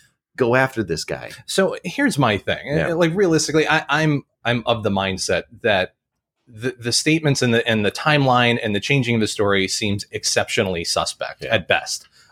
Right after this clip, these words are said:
Speaker 2: Um, the, the timing in terms of this occurring immediately after Mueller's testimony seems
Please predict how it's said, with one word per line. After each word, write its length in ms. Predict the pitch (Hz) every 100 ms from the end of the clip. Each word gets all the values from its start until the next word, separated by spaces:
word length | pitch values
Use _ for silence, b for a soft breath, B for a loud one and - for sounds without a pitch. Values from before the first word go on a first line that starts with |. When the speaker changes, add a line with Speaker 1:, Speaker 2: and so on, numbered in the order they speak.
| _
Speaker 2:
Um, 500 | 98 90 85 78 78 - _ _ _
the, 540 | 107 113 113 110 110 104
the 120 | 113
timing 400 | - 165 190 160
in 100 | 127
terms 400 | - 127 127 117
of 320 | 107 101 98
this 240 | 123 135 - _ _ _ _ _ _ _ _ _
occurring 440 | - - 120 110 104
immediately 600 | 113 107 113 123 123 113
after 600 | 104 95 98 - 82 85
Mueller's 420 | 85 101 98 92 -
testimony 560 | 101 - 92 80 78
seems 760 | - - 123 110 104 95 95